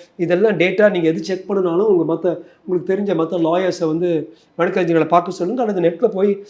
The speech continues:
டவுன்லோட் பண்ணா, அஹ், முப்பத்தஞ்சு, நாற்பது பேஜ் இருக்கு அந்த சி-, Citizenship Amendment Act. இன்னைக்கு காலையில தான் ஃபுல்லா அந்த, அஹ், முப்பத்தஞ்சு, நாற்பது பேஜ் ஆயிரத்தி தொள்ளாயிரத்தி ஐம்பத்தி ஒன்பது அஞ்சுல எழுந்தது ஃபுல்லா படிச்சுட்டு வரேன். தயவுசெய்து எல்லாரும் படிச்சாங்கன்னா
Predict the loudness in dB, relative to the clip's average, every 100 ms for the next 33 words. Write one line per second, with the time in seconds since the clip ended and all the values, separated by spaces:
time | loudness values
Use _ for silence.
0 | _ 0 2 2 -2 -2 -2 -2 -4 -14
1 | _ -4 -2 -2 -4 0 2 2 2 0
2 | 0 2 0 -4 -12 _ _ _ -6 -2
3 | 0 0 -2 -4 -4 -4 -2 -2 -4 -6
4 | -2 0 0 -2 -4 _ _ _ _ -6
5 | -2 2 2 2 -2 0 0 2 2 2
6 | -2 -14 _ -4 -2 -2 -4 -2 2 4
7 | 4 2 0 -2 -4 -6 -2 -2 2 2
8 | 4 2 2 2 0 2 2 0 -4 -12
9 | -2 0 2 2 0 -14 -2 0 2 -2
10 | -2 0 2 2 0 0 0 0 -2 -8
11 | 0 2 2 2 2 2 0 -2 0 0
12 | 0 -2